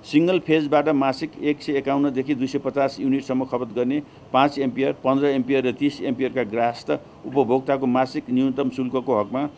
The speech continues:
साबिकको महसुल दरमा रु पच्चिसले घटौती गरी क्रमशः रु एक सय,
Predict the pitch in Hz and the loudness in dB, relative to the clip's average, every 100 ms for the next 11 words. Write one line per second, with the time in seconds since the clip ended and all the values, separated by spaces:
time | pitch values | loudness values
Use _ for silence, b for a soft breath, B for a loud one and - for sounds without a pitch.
0 | B B - 131 147 160 147 131 127 127 | B B 2 2 4 2 2 2 0 0
1 | 123 123 156 - B B - 127 165 151 | 2 2 -2 -4 B B -2 2 4 2
2 | 143 143 143 143 104 107 135 127 117 110 | 0 -2 -2 0 0 0 0 2 2 2
3 | 156 - - - - 190 151 143 160 131 | 0 -4 -16 -14 -2 2 2 2 2 2
4 | 143 - 135 131 147 175 | 2 0 -2 0 -2 -2